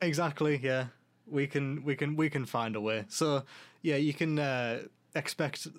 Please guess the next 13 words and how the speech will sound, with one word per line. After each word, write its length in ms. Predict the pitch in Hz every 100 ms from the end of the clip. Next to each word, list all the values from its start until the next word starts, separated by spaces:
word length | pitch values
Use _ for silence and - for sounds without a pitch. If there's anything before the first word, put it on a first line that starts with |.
| 143
the, 180 | 127 127
the 160 | 127
new 160 | 135 127
podcast, 720 | - 117 - 120 101 - -
the, 200 | 131 120
the 120 | 113 120
band 200 | 120 -
Keylock, 300 | 120 117 101
will 220 | 117 117
be 160 | 117 110
in 60 |
Scooby-Doo, 640 | 107 113 107 110 110 110 107 - - - -
um, 520 | 117 110 107 107